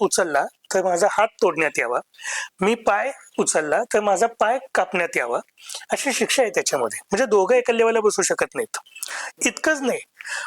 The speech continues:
म्हणजे शंभर वर्षाचा श-, एखादा क्षत्रिय आणि दहा वर्षाचा ब्राह्मण, हे दोघं जर एकत्र समोरासमोर आले तर हे दोघं एकमेकांचं, ह्या दोघांचं एकमेकांच्या सोबत वडील आणि मुलाचं नातं आहे,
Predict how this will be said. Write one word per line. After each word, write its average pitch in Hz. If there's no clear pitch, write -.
म्हणजे 202
शंभर 196
वर्षाचा 247
श-, -
एखादा 208
क्षत्रिय 226
आणि 196
दहा 196
वर्षाचा 226
ब्राह्मण, 170
हे 233
दोघं 185
जर 240
एकत्र 233
समोरासमोर 208
आले 160
तर 277
हे 240
दोघं 220
एकमेकांचं, 208
ह्या 226
दोघांचं 196
एकमेकांच्या 190
सोबत 196
वडील 202
आणि 240
मुलाचं 208
नातं 190
आहे, 151